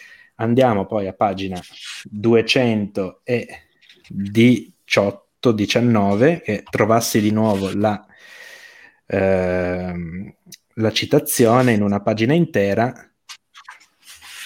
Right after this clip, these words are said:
eh, perché dice comunque che, eh, la sua creatura è morta, ok? Semplicemente dice questo, l'ho trovata in una di queste pagine, adesso non lo trovo più.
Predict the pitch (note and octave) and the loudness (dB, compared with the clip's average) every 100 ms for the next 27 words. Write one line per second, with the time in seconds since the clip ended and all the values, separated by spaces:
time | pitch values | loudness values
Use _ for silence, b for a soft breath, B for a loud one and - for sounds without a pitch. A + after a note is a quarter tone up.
0 | B _ _ _ G#2 F#2+ F#2+ F#2 F#2 - | B _ _ _ -2 0 0 0 -4 0
1 | C#3 C#3+ C#3+ C3+ A#2 C#3 B2 - D3 C3 | 0 2 4 4 4 2 0 -2 2 4
2 | A2+ A2+ C3+ B2+ A2 A2 A2+ G2+ F#2+ F#2+ | 2 0 -2 0 0 0 -2 0 -2 -2
3 | F#2+ F#2+ G2 G2 - D3 A#2+ B2 C3 D3 | -4 -6 -6 -4 -2 0 0 0 0 0
4 | A2+ G2 G2+ A2 G#2 _ _ _ _ _ | 0 2 0 0 -4 _ _ _ _ _
5 | _ - G2 F#2 A2 F2+ E2+ F2 - G2 | _ -8 -8 -6 -10 -8 -8 -10 -8 -6
6 | A2+ A2 G2+ G2+ G#2 A2 G2 F#2+ G2 F#2+ | -4 -4 -4 -4 0 0 0 0 -2 -2
7 | G#2 F#2 G#2+ G#2+ A#2 G#2+ G#2+ A#2 G#2+ A2+ | 0 0 2 4 4 2 2 0 2 2
8 | A2 A2+ G#2+ A2+ A2+ G2+ G#2 F#2+ G2+ A2 | 2 0 0 0 0 -2 -2 -2 0 0
9 | A2 G#2+ A#2 A#2+ A2+ - A2 G#2+ G2 A2+ | 0 2 2 2 2 2 2 2 0 2
10 | D#3 | 2